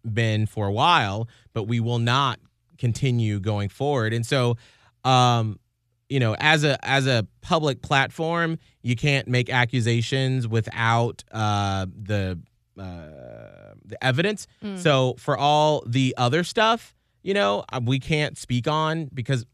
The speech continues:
Speaker 1: I'm not a police investigator, and so that is up to them. If the, the allegations that are true,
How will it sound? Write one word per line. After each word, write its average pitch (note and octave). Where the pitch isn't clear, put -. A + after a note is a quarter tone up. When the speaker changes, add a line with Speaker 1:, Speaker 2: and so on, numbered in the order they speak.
Speaker 1:
I'm B2
not C3
a B2
police B2+
investigator, C3+
and A#2+
so B2
that A2+
is A#2
up A#2+
to B2+
them. A#2+
If A2+
the, G#2
the G2
allegations A2+
that A#2
are G2
true, D#3